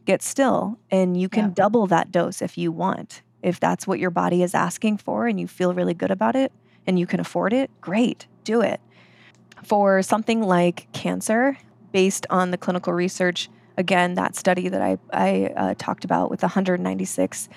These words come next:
Speaker 1: they were taking six grams a day. So that is eight capsules, and you just kind of split them up with your meals throughout the day.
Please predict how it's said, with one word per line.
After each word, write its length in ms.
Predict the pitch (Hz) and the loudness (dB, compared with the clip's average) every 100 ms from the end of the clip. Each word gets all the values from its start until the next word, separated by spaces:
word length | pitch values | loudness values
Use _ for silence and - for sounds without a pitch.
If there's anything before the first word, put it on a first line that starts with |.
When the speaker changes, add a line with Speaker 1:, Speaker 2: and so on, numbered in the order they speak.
| - - | -20 -4
Speaker 1:
they 160 | 196 202 | 0 0
were 160 | 214 208 | 0 -4
taking 680 | - 185 - 185 180 175 | 0 0 2 0 0 -2
six 420 | - - 185 - | -6 -2 -2 -2
grams 600 | - 170 180 - 190 - - - | -6 -4 -2 -4 -6 -8 -6 -2
a 60 | |
day. 360 | 175 - 64 208 - - - - | 0 0 -2 -6 -12 -20 -20 -10
So 220 | - 190 | 0 2
that 280 | 180 190 - | 4 2 2
is 180 | 180 180 - | -2 -2 2
eight 220 | 180 - | 2 0
capsules, 680 | - - - - 76 - - | -4 -4 -2 -4 -4 -8 -6
and 120 | 185 | -2
you 100 | 180 | -2
just 340 | 175 180 - - | -2 -4 -6 -6
kind 200 | 185 180 | -4 -2
of 220 | 185 - - - | -4 -10 -20 -18
split 260 | - - 180 | -8 -2 0
them 140 | 175 | 0
up 140 | 160 190 | -2 -4
with 160 | - | -6
your 100 | 180 | -6
meals 300 | 185 67 196 | -4 -6 -6
throughout 320 | - - - | -4 -4 -4
the 60 | - | -4
day. 320 | - - 196 | -4 -2 -4